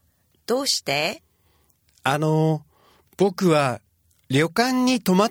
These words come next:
Speaker 2: たことがないから、泊まってみたいんです。それに、旅館の方がホテルより安いそうです。
Speaker 1: トム君、いい旅館を知っていますか？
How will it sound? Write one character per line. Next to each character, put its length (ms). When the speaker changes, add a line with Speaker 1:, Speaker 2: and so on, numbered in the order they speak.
Speaker 2:
た 140
こ 120
と 120
が 180
な 220
い 80
か 140
ら、 240
泊 160
ま 120
っ 40
て 220
み 100
た 180
い 80
ん 80
で 140
す。 240
そ 220
れ 160
に、 340
旅 160
館 300
の 120
方 240
が 300
ホ 220
テ 160
ル 120
よ 140
り 280
安 400
い 100
そ 220
う 40
で 140
す。 220
Speaker 1:
ト 120
ム 160
君、 380
い 240
い 40
旅 180
館 280
を 260
知 220
っ 40
て 120
い 100
ま 120
す 140
か？ 400